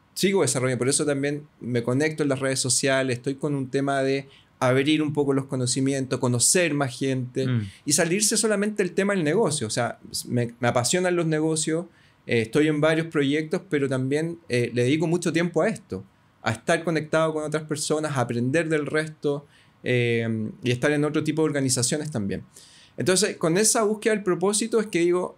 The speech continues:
Speaker 1: "Chao, voy a tomar riesgo, dejo esto camino seguro y me voy al emprendimiento", que algo de agüita le había puesto porque el grupo me dejó tirar la agüita a la piscina y no tirarme un piquero,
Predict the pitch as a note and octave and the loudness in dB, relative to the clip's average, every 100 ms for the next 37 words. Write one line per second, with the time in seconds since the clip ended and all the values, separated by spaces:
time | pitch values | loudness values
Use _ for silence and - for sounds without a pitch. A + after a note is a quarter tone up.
0 | _ - C3 G2+ F#2 C3 D#3+ E3+ D#3 - | _ 2 4 2 0 0 2 2 0 -2
1 | C3+ C#3+ D3+ - - D3+ D3+ G#2 - G2 | -2 0 -2 -10 -4 0 0 0 -6 -8
2 | - A#2 D#3+ - E3+ E3+ E3+ D#3+ D#3 D#3+ | -6 0 0 2 0 -2 -4 -2 -2 0
3 | E3+ A3 B3+ B3+ B3+ - - D3+ D3 D3 | 0 0 0 0 -2 -4 0 2 2 2
4 | D3+ C#3+ C#3 D3 C#3 C#3 D#3 F3+ F#3 F#3+ | 2 0 -2 -2 0 0 0 0 -2 -2
5 | D#3+ D3+ D3+ F3+ F3+ F3 D#3 D3+ E3 D#3 | -2 2 2 4 2 2 2 2 2 2
6 | C#3+ D3+ D3+ D#3+ E3 F#3+ D3 B2+ C#3+ C#3 | 2 0 0 -2 -2 -2 -2 -2 -2 -2
7 | - B2 A#2+ A2+ A2+ C3+ D3+ D#3 E3 D#3 | -2 -2 -2 -2 -4 2 2 2 0 0
8 | B2+ A#2 - C#3+ D3+ - - _ - A#2+ | 0 -2 0 0 0 -4 -14 _ -4 0
9 | C3 C3+ C3+ C#3 D3 C#3+ D3 D#3 E3 F3 | 2 2 0 2 2 2 0 0 2 2
10 | C#3 C3 C3 C3+ B2+ C3+ A#2+ C#3+ C3+ C3 | 2 0 0 -2 -2 0 2 2 2 2
11 | B2 A#2+ A#2+ | 2 0 -2